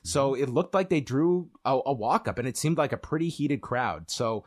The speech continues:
Speaker 1: um, we only had four matches going into this. Um, so our, uh, by the way, I heard the, uh, he mentioned here they were selling masks at the merchandise table for two ninety. Um,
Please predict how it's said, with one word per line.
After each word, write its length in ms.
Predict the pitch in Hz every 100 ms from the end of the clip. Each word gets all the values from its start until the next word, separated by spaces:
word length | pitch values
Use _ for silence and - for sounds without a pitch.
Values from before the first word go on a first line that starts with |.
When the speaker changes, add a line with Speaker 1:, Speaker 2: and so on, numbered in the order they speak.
| _ _ -
Speaker 1:
um, 240 | 110 113 110
we 100 | 156
only 180 | 240 220
had 100 | 135
four 300 | - 190 220
matches 480 | 185 165 - 160 147
going 300 | 151 139 135
into 200 | 147 113
this. 380 | 92 101 - 143 -
Um, 320 | 101 98 92 _ - _ -
so 460 | - 180 107 85 _
our, 480 | 131 131 127 123 120 _ - -
uh, 120 | 147 143
by 140 | 170
the 80 | 180
way, 160 | 156 131
I 40 |
heard 280 | 147 151 120
the, 420 | 131 117 113 101
uh, 180 | 110 113
he 120 | 135
mentioned 380 | 143 165 170 139
here 280 | 139 123 120 _ -
they 100 | 156
were 100 | 180
selling 380 | - 156 135 113
masks 540 | 113 135 180 - -
at 120 | - -
the 60 |
merchandise 480 | 117 139 165 147 143
table 260 | - 143 151
for 160 | -
two 240 | 101 - 156
ninety. 460 | 135 123 127 180 - _ - _
Um, 400 | 110 101 101 90